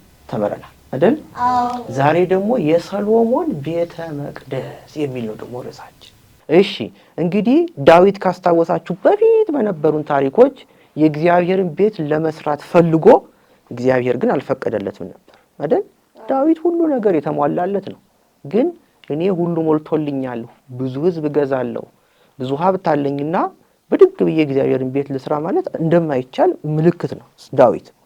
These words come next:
Speaker 1: የእግዚአብሔርን ቤት ለመስራት የማን ፈቃድ ያስፈልጋል?
Speaker 2: የእግዚአብሔር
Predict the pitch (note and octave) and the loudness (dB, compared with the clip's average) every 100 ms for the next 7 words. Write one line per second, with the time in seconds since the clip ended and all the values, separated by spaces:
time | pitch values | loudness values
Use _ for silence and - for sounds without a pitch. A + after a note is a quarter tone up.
0 | _ _ _ _ C3 C3+ C#3+ D3+ E3+ F3 | _ _ _ _ -4 0 2 2 2 0
1 | D#3 G3 G3+ E3 F3+ - B3 G#3+ E3+ F#3+ | 0 0 2 -2 -2 -2 -4 2 2 4
2 | G3 G#3 G3 D3 - B2+ A2+ G2+ - B3+ | 0 0 2 0 0 -6 -4 -8 -10 -10
3 | B3+ A#3 C#4 C4+ B3+ B3+ B3 | -10 -8 -6 -4 -4 -6 -6